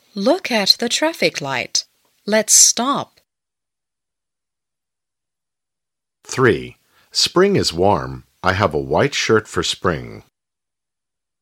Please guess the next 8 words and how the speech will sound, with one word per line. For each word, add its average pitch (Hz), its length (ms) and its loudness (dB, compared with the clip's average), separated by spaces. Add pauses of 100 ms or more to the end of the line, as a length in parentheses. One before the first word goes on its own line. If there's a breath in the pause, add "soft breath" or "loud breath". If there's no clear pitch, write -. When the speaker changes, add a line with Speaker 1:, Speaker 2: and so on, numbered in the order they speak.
(1900)
Speaker 1:
Four, 151 520 -2 (560 soft breath)
my 302 320 2
little 220 340 0
brother 196 580 0
can 143 220 -6
play 220 320 -4
football 214 580 -4
well. 127 380 -6